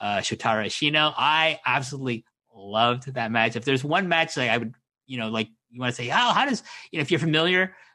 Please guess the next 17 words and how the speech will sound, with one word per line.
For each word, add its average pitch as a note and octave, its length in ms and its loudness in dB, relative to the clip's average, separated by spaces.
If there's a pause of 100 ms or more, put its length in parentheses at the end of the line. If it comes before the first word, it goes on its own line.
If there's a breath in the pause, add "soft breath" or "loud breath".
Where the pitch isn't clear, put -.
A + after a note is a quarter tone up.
with D3 140 -4
Shinjiro D3+ 340 2
Otani, D3+ 300 2
but D3+ 100 0
you A#2+ 120 -2
don't B2 300 -2
follow A#2+ 320 0
him C#3+ 120 -2
because B2 260 -2
he's G#2+ 140 -4
in G#2 100 -2
Zero G#2+ 240 0
One, G#2+ 380 -2
and A2 180 -4
you G#2+ 80 -2
wanna, G#2 220 0
like, G2 260 -4